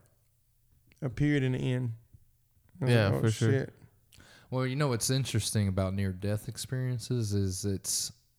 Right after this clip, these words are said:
Speaker 3: related to, you know how we're just talking about D M T?
Speaker 1: Mm-hmm.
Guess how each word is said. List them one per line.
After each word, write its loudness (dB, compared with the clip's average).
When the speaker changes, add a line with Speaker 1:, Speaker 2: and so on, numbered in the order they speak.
Speaker 3:
related 0
to, 4
you 0
know 4
how 6
we're 6
just 2
talking 4
about 2
D 2
M 2
T? -2
Speaker 1:
Mm-hmm. 4